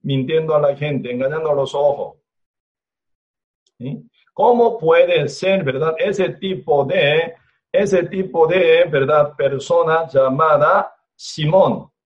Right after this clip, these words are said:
como gran poder de Dios. Hoy en día, ¿verdad? Muchos magos están metidos en diferentes iglesias evangélicas también. Según ellos, ¿verdad? Están hablando, profetizando, viendo visión de Dios,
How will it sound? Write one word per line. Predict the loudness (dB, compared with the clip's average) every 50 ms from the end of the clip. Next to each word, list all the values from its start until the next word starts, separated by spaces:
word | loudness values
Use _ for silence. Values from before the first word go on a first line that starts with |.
| _ _ _
como | 0 0 2 4 2 2 2
gran | 2 0 2 4 4 4 4 2 0 0
poder | 0 2 2 2 0 -2 -2 -2
de | -2 -2 -2
Dios. | -4 -6 -8 -10 -12 -12 -16 -20 _ _ _
Hoy | -4 -4 -2 -2
en | -2 -4 -2
día, | 0 0 0
¿verdad? | 0 2 2 2 2 2
Muchos | 0 -2 -2 -4 -4 -4 -4 -4 -4 -4 -4 -2
magos | 0 0 0 0 0 0
están | 0 0 -2 -4 -2
metidos | -2 -4 -4 -4 -6 -6 -4 -4
en | -4
diferentes | -4 -6 -6 -4 -4 -2 -2 -2 -4 -6 -6 -6
iglesias | -6 -4 -2 -2 -4 -4 -4 -4 -2
evangélicas | -2 -2 -2 -2 -4 -6 -6 -6 -8 -8 -8
también. | -8 -10 -12 -12 -14 -16 -16 -18 -18 _ _ _ _ _ _ _ _ _ _ _ _ _
Según | _ -6 -4 -2 -2 0 0
ellos, | 0 2 2 2
¿verdad? | 0 0 0 2 2 0
Están | 0 0 -2 0 2
hablando, | 2 2 2 2 0 0 0 -2 -2 -2
profetizando, | -4 -4 -2 -4 -6 -6 -8 -10 -8 -4 -2 -2 -2 -2 -2 0 2 2 2 2 0 -2 -8 _ _ _ _
viendo | -6 -4 -2 -2 -2 -2 -2
visión | -2 -4 -6 -6 -6 -6 -6 -4 -2
de | -2 -2 0
Dios, | 0 0 0 2 2 2 0 -2 -6